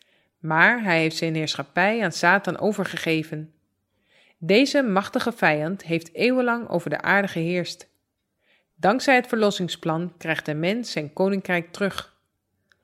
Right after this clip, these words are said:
Al wat door de eerste Adam verloren gegaan is, is door de tweede Adam hersteld.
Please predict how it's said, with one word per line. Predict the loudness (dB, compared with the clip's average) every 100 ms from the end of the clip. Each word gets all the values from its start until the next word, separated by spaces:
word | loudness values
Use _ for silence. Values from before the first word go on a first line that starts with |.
| _ _ _ 0
Al | 4 6 4
wat | 2
door | 2
de | 0
eerste | 0 2 2 0
Adam | 2 2 2
verloren | -2 -2 0 0 -2
gegaan | -10 -8 -4 -2
is, | -4 -6 -10 _ _ _ _ -8
is | -4
door | 2 0
de | 0
tweede | 0 2 4 2
Adam | 2 2 0
hersteld. | -4 -4 0 2 0 -6